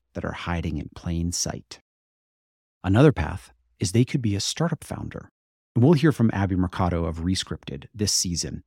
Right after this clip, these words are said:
about the benefits of taking angel investments from other founders. I'll let her talk about that.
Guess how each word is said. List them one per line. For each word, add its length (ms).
about 280
the 40
benefits 440
of 100
taking 380
angel 340
investments 480
from 180
other 140
founders. 640
I'll 80
let 140
her 120
talk 220
about 240
that. 320